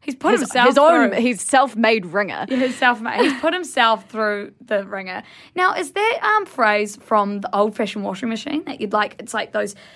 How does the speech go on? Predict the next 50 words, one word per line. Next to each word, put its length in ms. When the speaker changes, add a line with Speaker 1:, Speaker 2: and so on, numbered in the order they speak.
Speaker 1:
and 160
I 80
mean 220
drying, 560
maybe 220
washing 240
machine 240
or 80
drying 340
thing 220
where 80
it's, 100
like, 140
those 180
two 500
things 280
that 100
you 160
wring 180
it 100
out 220
and 120
you, 100
like, 180
wheel 280
Speaker 2:
Oh, 200
Speaker 1:
it 100
through 120
and 80
Speaker 2:
look, 160
Speaker 1:
it, 100
like 80
Speaker 2:
you 60
might 360
be 140
right. 460
Had 200
no 220
clue. 340
Speaker 1:
God, 160
might 180
have 140
to 140
put 180
that 100
on 140
the 80
Instagram 600
story. 500
Speaker 2:
Yeah, 200